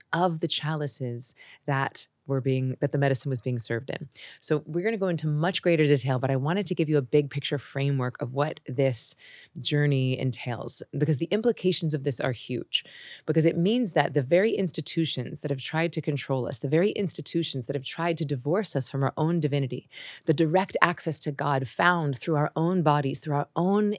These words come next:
endogenous pharmacology, the direct access to divine, which we can find through medicine, through plant medicine, through the earth,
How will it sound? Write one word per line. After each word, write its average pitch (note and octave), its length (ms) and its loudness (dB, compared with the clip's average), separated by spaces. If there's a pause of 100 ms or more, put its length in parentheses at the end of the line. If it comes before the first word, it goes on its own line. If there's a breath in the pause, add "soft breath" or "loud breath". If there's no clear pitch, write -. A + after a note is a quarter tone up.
(100)
endogenous F3 880 2
pharmacology, D3 840 -2 (500 loud breath)
the F3 100 4
direct F3 400 0
access F3 360 0
to D3+ 120 -4
divine, D3+ 380 0
which C#3 160 -2
we D3 80 -2
can C#3 160 -8
find D3+ 580 -2
through F#3+ 280 0
medicine, E3+ 420 0
through D3+ 120 -4
plant E3 360 -2
medicine, C3+ 380 0
through E3+ 160 -4
the D3+ 180 -2
earth, C#3+ 380 -2